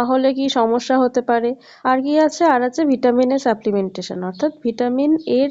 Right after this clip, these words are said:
কি গুরুত্ব, ভিটামিন এ কেন প্রয়োজন মানুষের শরীরে, বা কি কি খাবারের মধ্যে ভিটামিন এ থাকে, ভিটামিন এর অভাবে কি রোগ হয়, এরকম সব কিছু নিয়ে overall একটা ডিসকাশন থাকবে এই মাসের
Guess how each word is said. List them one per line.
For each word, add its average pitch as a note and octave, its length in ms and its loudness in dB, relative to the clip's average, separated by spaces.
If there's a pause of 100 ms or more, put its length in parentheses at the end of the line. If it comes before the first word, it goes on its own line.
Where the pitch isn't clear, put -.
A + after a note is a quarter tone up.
(100)
কি D4+ 140 0
গুরুত্ব, B3 480 -4 (320)
ভিটামিন A#3+ 380 0 (100)
এ B3 140 -2 (120)
কেন A#3 260 2
প্রয়োজন B3+ 540 2
মানুষের G#3+ 380 0
শরীরে, G#3+ 460 0 (760)
বা B3 100 4 (200)
কি C#4+ 180 0
কি D4+ 220 2
খাবারের C4 460 2
মধ্যে C4+ 320 2
ভিটামিন B3 460 0
এ - 160 0 (100)
থাকে, G#3+ 380 -4
ভিটামিন A#3 460 0
এর B3+ 260 2
অভাবে B3 380 2
কি C#4 220 -2
রোগ B3+ 220 6
হয়, F#3+ 240 -2 (480)
এরকম D#4 320 4
সব C#4 220 2 (100)
কিছু C#4+ 260 -2
নিয়ে D4+ 260 4
overall B3 340 4
একটা B3 200 0
ডিসকাশন A#3 540 0
থাকবে G3+ 420 -2 (100)
এই G#3+ 160 4
মাসের G#3+ 380 -2